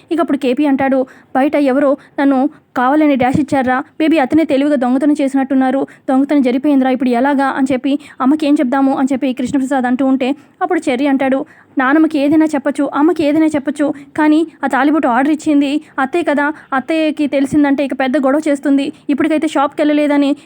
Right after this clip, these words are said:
రేపు తీసుకొస్తానని చెప్పి ఏదో రకంగా మేనేజ్ చేయి నాన్న" అని చెప్పి చెర్రీ ఐడియా ఇస్తాడు. ఈ లోపల రూమ్లోకి వస్తుందన్నమాట మీరా. "ఏంటండి తాళిబొట్టు మీ దగ్గరే ఉంచుకుంటే ఎలా? ఇంటి దగ్గర పెట్టాలి, ముందు ఆ తాళిబొట్టు ఇవ్వండి" అని చెప్పి అనగానే ఇక మంచం మీద రాళ్ళు అవన్నీ కనిపిస్తాయి. "రేయ్, ఏంట్రా రూమ్ అంతా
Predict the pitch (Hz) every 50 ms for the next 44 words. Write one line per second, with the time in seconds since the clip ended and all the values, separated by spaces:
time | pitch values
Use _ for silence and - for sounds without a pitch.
0 | _ - 339 339 - 359 - - 330 311 - 311 302 294 294 302 - 311 262 247
1 | 269 294 330 311 311 320 294 294 269 247 240 269 311 302 330 294 277 269 254 254
2 | 254 - - 277 277 254 - 285 269 262 - 254 240 277 269 247 226 247 277 269
3 | 262 - - 254 254 254 269 247 - - - _ _ - 330 311 294 285 294 277
4 | 254 247 262 277 285 294 294 285 262 262 - 285 269 269 254 247 240 247 - 262
5 | 233 254 - - - - _ - 262 277 277 285 269 254 311 - - - 294 294
6 | 330 311 349 294 285 285 277 294 220 220 285 285 330 330 - 262 269 302 330 330
7 | 330 349 320 311 311 - 320 302 302 320 294 294 302 349 370 - - 240 - _
8 | _ _ _ - 359 359 349 349 339 294 277 262 - 294 277 302 359 320 302 339
9 | 392 - - 233 247 311 349 370 370 339 311 339 320 320 330 330 - 285 302 302
10 | 262 - 277 240 214 226 269 285 294 285 285 277 254 294 311 - - - - 370
11 | - 349 302 262 240 254 - 302 294 294 277 269 240 214 208 226 262 269 277 269
12 | 254 254 254 285 - 233 247 277 262 - 277 240 - - - _ _ - 330 320
13 | 277 - - _ _ - 269 294 359 381 359 320 320 339 330 _ - 302 349 349
14 | 330 311 359